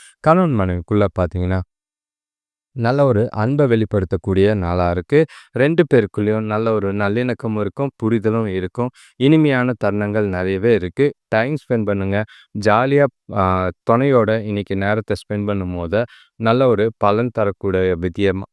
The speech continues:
விதமா தான் இந்த நாள் உங்களுக்கு இருக்கு. பண விஷயத்தை பொறுத்தளவுக்கு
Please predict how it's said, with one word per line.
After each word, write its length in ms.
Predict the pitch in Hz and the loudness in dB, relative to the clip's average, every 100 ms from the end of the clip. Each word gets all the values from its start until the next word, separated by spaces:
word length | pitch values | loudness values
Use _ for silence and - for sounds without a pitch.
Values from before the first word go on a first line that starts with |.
| 113 | -2
விதமா 340 | 107 110 107 98 | 0 2 0 0
தான் 160 | 123 | 0
இந்த 160 | 147 92 | 0 -2
நாள் 220 | 87 98 | -2 -2
உங்களுக்கு 380 | 117 87 82 87 | -2 -4 -4 -4
இருக்கு. 300 | 82 - 107 95 - - - - | -6 0 0 0 -6 -20 -20 0
பண 180 | 143 156 | 2 2
விஷயத்தை 360 | 135 - 113 101 | 0 0 -2 -2
பொறுத்தளவுக்கு 580 | 104 - 95 92 - | -4 0 0 0 0